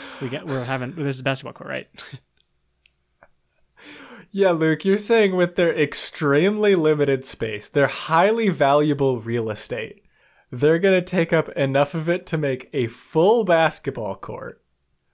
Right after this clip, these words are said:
Speaker 2: when
Speaker 1: Yeah.
Speaker 2: they could be growing food or something.
Speaker 1: Yeah, what, you, what are you gonna do? Half court?
Speaker 2: Yeah.
Speaker 1: And you're just playing horse the whole time?
Speaker 2: Do, into a half court. You have to take it to the half court line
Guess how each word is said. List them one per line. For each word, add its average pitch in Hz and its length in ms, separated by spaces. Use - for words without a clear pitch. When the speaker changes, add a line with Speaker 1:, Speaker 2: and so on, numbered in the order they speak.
Speaker 2:
when 139 180
Speaker 1:
Yeah. - 40
Speaker 2:
they 147 120
could 139 160
be 139 120
growing 131 360
food 107 360
or 101 80
something. - 500
Speaker 1:
Yeah, 214 140
what, 202 160
you, 285 160
what 190 140
are 185 40
you 180 80
gonna 165 120
do? 151 120
Half 139 540
court? 226 380
Speaker 2:
Yeah. 427 200
Speaker 1:
And 160 80
you're 156 80
just 147 220
playing 147 180
horse 139 320
the 208 120
whole 208 140
time? 233 300
Speaker 2:
Do, 311 80
into 330 240
a 320 60
half 320 280
court. 196 240
You 175 80
have 180 100
to 175 80
take 196 280
it 220 100
to 185 80
the 196 80
half 214 300
court 151 240
line 143 360